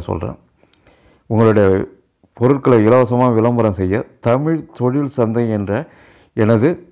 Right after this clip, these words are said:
Facebook குரூப் இருக்குங்க. அதுல இந்த மாதிரி பொருட்களை நீங்க இலவசமா விளம்பரம் செஞ்சுக்கலாம்.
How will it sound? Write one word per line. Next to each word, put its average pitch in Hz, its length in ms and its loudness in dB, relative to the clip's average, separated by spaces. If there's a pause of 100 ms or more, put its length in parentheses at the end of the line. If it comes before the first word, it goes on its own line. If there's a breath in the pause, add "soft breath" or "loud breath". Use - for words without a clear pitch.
(120)
Facebook 151 520 0
குரூப் 101 260 -2
இருக்குங்க. 87 340 -2
அதுல 135 320 0
இந்த 120 180 0
மாதிரி 131 200 0
பொருட்களை 117 520 0
நீங்க 104 200 0
இலவசமா 107 520 0
விளம்பரம் 101 440 -2
செஞ்சுக்கலாம். 90 460 -8